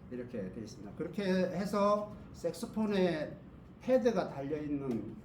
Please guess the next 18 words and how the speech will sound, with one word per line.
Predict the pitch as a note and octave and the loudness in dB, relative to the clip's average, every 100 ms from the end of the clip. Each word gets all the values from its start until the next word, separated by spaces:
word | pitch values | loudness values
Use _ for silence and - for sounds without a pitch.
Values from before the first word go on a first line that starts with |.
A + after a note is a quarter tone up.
| - - - - - | -16 -18 -16 -16 -4
홀들이, | G#3+ F#3+ E3+ D#3 F#3 A2 - - - - | -2 0 0 2 2 2 -4 -12 -12 -4
홀, | F#3+ F3 - - | -4 -4 -8 -4
홀들이 | G3+ F3 F3+ F#3+ G3 F#3+ - - - - C3 | -2 0 0 2 0 -2 -8 -14 -16 -6 -2
이십오 | F3 F#3 G3+ C#3+ D3 D#3+ | 0 0 -2 0 2 2
홀입니다. | F3 F3+ B2+ G2 - - - - - - - - - | 2 0 0 -4 -8 -12 -16 -16 -16 -16 -16 -16 -12
예. | G#2+ - - - - - - | -10 -10 -12 -12 -14 -14 -4
패드 | F3+ E3+ C3+ A#2 - | 0 4 4 2 0
톤홀이 | A3 G3 C3 B2 D#3 E3+ | 2 4 4 2 0 -4
이렇게 | A2+ A2+ G#2+ G2 G2 | -8 -8 -6 -4 -6
달려 | A2 A#2+ C#3+ | -4 -2 2
있는 | D3 C#3+ | 2 2
게 | A2 A2+ C#3+ - - - - - - | 0 0 -2 -6 -12 -16 -16 -16 -12
이게 | A#2 G2 F2+ - | -8 -6 -6 -6
이십오 | C#3 F3+ G3+ F3+ B2+ C#3 C3 G3+ | -4 -2 -2 -4 -4 -4 -2 -2
홀이 | F3+ F3 E3+ | -2 0 -2
되어져 | C#3 G#2+ F#2+ F#2 | -4 -6 -6 -8
있습니다. | F2 - E2+ - - - - | -10 -12 -12 -14 -14 -16 -14
그래서 | A#2+ A#2+ B2+ - | -12 -6 -4 -4